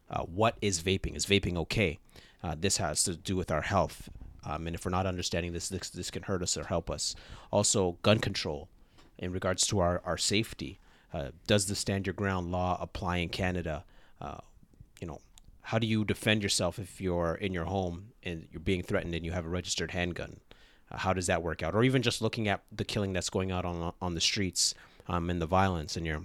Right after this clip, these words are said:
thinking, "Okay, well, yes, our laws are strict enough, but maybe they need to be stricter." And then we have the housing market and really wrestling with, um, you know, for, you know,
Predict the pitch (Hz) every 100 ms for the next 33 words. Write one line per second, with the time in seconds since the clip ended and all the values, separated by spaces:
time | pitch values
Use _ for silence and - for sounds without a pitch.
0 | - 101 87 87 87 82 87 92 113 -
1 | 104 101 110 117 98 - 107 90 95 156
2 | - - - - 107 90 - - - -
3 | - 107 101 98 95 92 - 127 - -
4 | - - - - 120 120 113 110 107 95
5 | 92 98 98 98 90 - 90 87 95 85
6 | 98 95 101 92 90 92 - - - -
7 | - 80 78 73 - - - - - -
8 | - - 101 85 - 98 90 - - 104
9 | 80 71